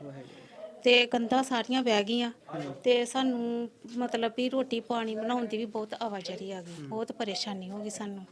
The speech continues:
Speaker 1: ਹੂੰ।
Speaker 2: ਹਾਂਜੀ।
Speaker 1: ਤੇ ਫਿਰ ਜਦੋਂ ਇਹ ਵਿਪਤਾ ਵਾਪਰੀ ਆ, ਵੀ ਜਿੱਦਾਂ ਜਿਹੜੀ ਬਾਲਿਆਂ ਦੀ ਛੱਤ ਆ, ਉਹ ਡਿੱਗੀ ਆ, ਤਾਂ ਉਸ ਸਮੇਂ ਤੁਸੀਂ ਕਿੱਥੇ ਮੌਜੂਦ ਸੀਗੇ?
Speaker 2: ਅਸੀਂ ਭਾਜੀ ਇਹ ਅਪ-, ਇੱਥੇ ਹੀ।
Speaker 1: ਹਾਂ, ਤੇ
Speaker 2: ਤੇ ਪਰ
Speaker 1: ਨੁਕਸਾਨ ਤਾਂ ਨਹੀਂ ਹੋਇਆ?
Speaker 2: ਨੁਕਸਾਨ ਉਹ ਮਾਈ ਦੀ ਸੱਟ ਤੇ,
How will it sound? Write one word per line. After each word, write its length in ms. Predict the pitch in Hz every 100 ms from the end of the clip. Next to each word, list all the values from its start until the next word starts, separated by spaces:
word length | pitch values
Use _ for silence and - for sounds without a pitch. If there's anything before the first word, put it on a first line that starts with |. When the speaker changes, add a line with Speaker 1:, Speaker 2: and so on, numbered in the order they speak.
| 151
Speaker 1:
ਹੂੰ। 220 | 139 127 - - 226
Speaker 2:
ਹਾਂਜੀ। 360 | 214 - 196 185
Speaker 1:
ਤੇ 60 | 175
ਫਿਰ 120 | 202
ਜਦੋਂ 240 | 196 208
ਇਹ 140 | 208 214
ਵਿਪਤਾ 320 | 160 - 160
ਵਾਪਰੀ 420 | 151 143 156 151
ਆ, 100 | 151
ਵੀ 100 | 147
ਜਿੱਦਾਂ 540 | 147 139 147 147 135 131
ਜਿਹੜੀ 360 | 143 139 139 135 - - - - 196
ਬਾਲਿਆਂ 420 | 147 139 139 147
ਦੀ 80 | 143
ਛੱਤ 300 | 143 135 156
ਆ, 40 |
ਉਹ 40 |
ਡਿੱਗੀ 240 | 151 151 156
ਆ, 60 |
ਤਾਂ 120 | 170 180
ਉਸ 120 | 170
ਸਮੇਂ 200 | 170 170
ਤੁਸੀਂ 180 | 160 170
ਕਿੱਥੇ 240 | 151 151
ਮੌਜੂਦ 280 | 143 135 131
ਸੀਗੇ? 220 | - 127
Speaker 2:
ਅਸੀਂ 200 | 262 269
ਭਾਜੀ 240 | 294 269
ਇਹ 180 | 302 302 277
ਅਪ-, 120 | 240 -
ਇੱਥੇ 340 | 240 - 262
ਹੀ। 140 | 247 220
Speaker 1:
ਹਾਂ, 120 | 143 135 131 -
ਤੇ 140 | 160 160 - - - - 170
Speaker 2:
ਤੇ 80 | 262
ਪਰ 0 |
Speaker 1:
ਨੁਕਸਾਨ 280 | 277 294 359
ਤਾਂ 140 | 185
ਨਹੀਂ 100 | 277
ਹੋਇਆ? 100 | 277
Speaker 2:
ਨੁਕਸਾਨ 420 | 277 - 277 254
ਉਹ 360 | 247 247 254 254
ਮਾਈ 200 | 254 240
ਦੀ 180 | 208 208
ਸੱਟ 280 | 220 202
ਤੇ, 200 | 190 196